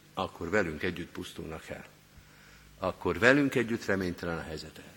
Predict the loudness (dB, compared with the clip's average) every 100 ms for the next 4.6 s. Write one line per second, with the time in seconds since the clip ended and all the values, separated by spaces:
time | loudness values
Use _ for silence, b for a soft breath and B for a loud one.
0 | 0 6 6 6 -4 -2 -4 -6 -12 B
1 | B B B -2 4 8 6 6 0 0
2 | 0 0 -2 0 -2 0 4 6 6 2
3 | 0 0 0 2 2 4 2 4 2 0
4 | -4 -2 0 0 -4 -8